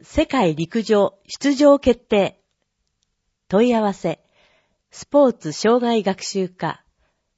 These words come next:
電話、五八の零一八七。園田選手は、公益財団法人、日本陸上競技連盟が創設した、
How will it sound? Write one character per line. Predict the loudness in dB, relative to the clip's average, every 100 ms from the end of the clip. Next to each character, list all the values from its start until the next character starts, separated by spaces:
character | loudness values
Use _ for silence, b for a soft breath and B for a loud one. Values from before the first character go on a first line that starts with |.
| _ _ -2
電 | 0 2 0
話、 | 0 -2 _ _ _ _ _ _ _ _ _
五 | 4 4
八 | 2 -4 -6 -6
の | -6 -10 _ _ _ _ _ -10
零 | -2 0 0 -2
一 | -4 -10
八 | -10 -10 -8
七。 | -8 -10 -20 _ _ _ _ _ _ _ _ _ _ _ _ _ _ _ _ _ _ _
園 | -2 0 0
田 | -2
選 | -2 -4
手 | -4 -8
は、 | -10 -14 _ _ _ _ _ _ _ _ _ _ _ _
公 | 2 4 6
益 | 2 -2 -2
財 | 2 2
団 | 2 0
法 | 0 0 -2
人、 | -6 -12 _ _ _ _ _ _
日 | -4 0
本 | 2 2
陸 | -2 -4 -6
上 | -4 -4 -4
競 | 0 2 4
技 | 4
連 | 4 4
盟 | 2 0
が | -2
創 | -4 -4
設 | -4 -8 -12
し | -12
た、 | -10 -10